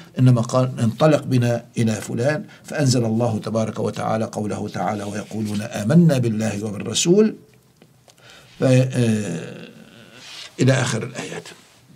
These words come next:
وروي أن مؤمنا ومنافقا اختصما في حق من الحقوق، فقال المؤمن: "هلم إلى محمد صلى الله عليه وسلم"، فقال المنافق: "لا"،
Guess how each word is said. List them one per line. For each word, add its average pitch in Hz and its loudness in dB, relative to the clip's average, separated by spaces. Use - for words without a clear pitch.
وروي 160 10
أن 139 4
مؤمنا 165 6
ومنافقا 127 6
اختصما 131 2
في 123 -2
حق 127 -4
من 98 0
الحقوق، 85 -10
فقال 185 10
المؤمن: 160 6
"هلم 151 6
إلى 127 2
محمد 113 0
صلى 104 -2
الله 104 -2
عليه 87 -6
وسلم"، - -8
فقال 165 8
المنافق: 135 6
"لا"، 110 0